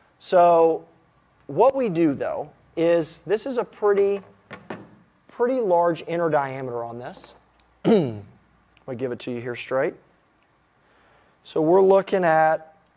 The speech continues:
about a seven fifty-six. So that's three quarters of an inch. It's a pretty good size. The good part about that is, though, is,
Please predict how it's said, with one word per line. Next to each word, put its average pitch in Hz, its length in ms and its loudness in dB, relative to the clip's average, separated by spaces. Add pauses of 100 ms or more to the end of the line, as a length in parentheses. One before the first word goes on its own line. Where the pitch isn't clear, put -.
about 151 260 4
a 143 80 0
seven 196 720 0 (220)
fifty-six. - 960 -6 (380)
So - 160 -6
that's 175 540 -2 (460)
three 165 220 -4
quarters 190 440 -6
of 180 80 -12
an 170 80 -12
inch. - 320 -20 (760)
It's - 140 -20
a - 20 -20
pretty 214 200 0
good 190 160 2
size. - 420 -14 (1400)
The 160 80 -4
good 302 200 -2
part 190 180 2
about 139 280 0
that 131 160 -2
is, 131 160 -6
though, 127 300 -4
is, 117 340 -8